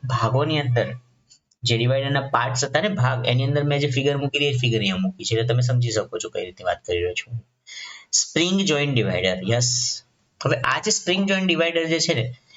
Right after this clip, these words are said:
એના જે લેગ છે, એટલે કે આ બંને લેગ છે, બરાબર? નટ અને, નટ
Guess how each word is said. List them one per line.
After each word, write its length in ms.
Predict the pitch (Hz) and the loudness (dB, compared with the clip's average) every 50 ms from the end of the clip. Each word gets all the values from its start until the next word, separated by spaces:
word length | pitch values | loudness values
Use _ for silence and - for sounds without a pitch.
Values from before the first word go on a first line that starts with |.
| - - _ | -20 -4 _
એના 160 | 151 156 175 | 0 0 2
જે 100 | 180 190 | 2 2
લેગ 460 | 175 139 117 110 117 127 143 147 135 - | 2 2 2 2 2 2 0 0 0 0
છે, 140 | - 107 | 0 0
એટલે 340 | 95 - - 123 123 - - | 0 -2 -2 -2 0 0 2
કે 80 | 143 147 | 2 2
આ 80 | 139 | 0
બંને 340 | 127 131 127 120 123 127 139 | 2 2 2 2 2 2 2
લેગ 280 | 135 120 107 104 104 104 | 2 0 0 0 0 -2
છે, 260 | 101 - - - - _ _ _ _ _ _ _ _ _ _ _ - | -4 -6 -8 -8 -12 _ _ _ _ _ _ _ _ _ _ _ 0
બરાબર? 260 | 110 117 110 95 95 - - - _ - - - - - _ _ _ _ | 0 2 0 0 -4 -6 -12 -20 _ -20 -20 -20 -20 -20 _ _ _ _
નટ 560 | 151 127 123 127 143 156 170 185 202 196 190 - - - - | 0 2 2 2 2 2 2 0 0 0 -2 -4 -6 -4 -4
અને, 500 | 147 156 165 175 160 110 - - - - - _ _ _ _ _ _ _ _ _ _ _ _ _ _ _ _ _ _ _ _ _ _ _ _ | -2 -2 0 0 0 0 -2 -4 -8 -10 -16 _ _ _ _ _ _ _ _ _ _ _ _ _ _ _ _ _ _ _ _ _ _ _ _
નટ 500 | 123 120 120 120 135 156 175 180 120 131 | 0 2 2 2 2 0 0 -2 -4 -6